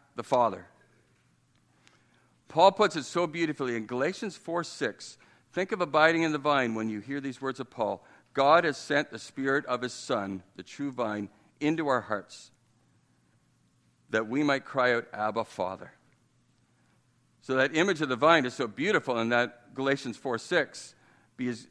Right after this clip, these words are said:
here's the vine, we're gr-, grafted in Christ, and the Holy Spirit, as we abide, he sealed us with the Spirit, and that Spirit into our hearts compels us to cry out, "Father."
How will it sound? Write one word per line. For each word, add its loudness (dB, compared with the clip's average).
here's -4
the -6
vine, 4
we're -2
gr-, -8
grafted 2
in 0
Christ, 0
and -4
the -4
Holy -4
Spirit, -6
as -14
we -6
abide, 2
he -6
sealed -6
us -14
with -12
the -8
Spirit, -6
and 0
that 4
Spirit 0
into 0
our 2
hearts -2
compels -2
us -10
to -6
cry -2
out, -6
"Father." -12